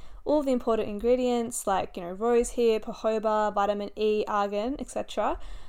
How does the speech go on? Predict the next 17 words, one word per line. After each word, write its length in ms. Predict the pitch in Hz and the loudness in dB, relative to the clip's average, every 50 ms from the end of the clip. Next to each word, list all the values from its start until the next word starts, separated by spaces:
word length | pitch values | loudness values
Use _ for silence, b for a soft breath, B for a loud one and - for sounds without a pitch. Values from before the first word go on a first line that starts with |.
| B B | B B
um, 400 | - - 214 214 208 208 208 202 - - | 2 4 4 4 4 2 0 -2 -2 -2
and 200 | 220 214 214 214 | -2 -2 0 0
no 200 | 214 214 226 233 | 2 2 2 2
nasty, 800 | 226 220 202 202 208 - - - 208 208 202 202 202 196 - - - | 2 2 2 0 0 -2 -4 -4 -4 -2 -2 -2 -2 -4 -6 -10 -12
hard 280 | - - 214 202 202 | -4 0 0 0 0
to 80 | - - | 0 -2
pronounce 440 | - 196 196 185 185 - - - - | -4 -4 -2 -2 -4 -6 -6 -8 -8
ingredients. 720 | - 220 196 214 214 220 220 - - - - - - - b b b b b b b b - | -8 -8 -6 -6 -6 -6 -6 -8 -8 -10 -12 -14 -14 -16 b b b b b b b b 2
Like 180 | 240 233 - | 2 2 2
you 60 | 254 | 6
might 240 | 247 247 269 320 - | 6 8 6 6 4
find 260 | - 311 294 277 277 | 2 2 2 2 2
with 160 | 254 254 220 - | 0 -2 -4 -6
the 60 | - | -10
common 340 | - - - 220 214 220 208 | -8 -4 -4 -2 -2 -2 -2
moisturisers, 880 | 196 202 202 - - - 220 220 233 240 262 302 339 370 - - - - - - - - | -2 -4 -4 -4 -2 0 2 2 2 2 0 -2 -2 -2 -4 -6 -10 -14 -16 -18 -4 0
they 720 | 226 214 214 214 214 214 214 220 214 214 214 214 - | 4 6 6 6 6 4 4 4 2 0 0 -4 -6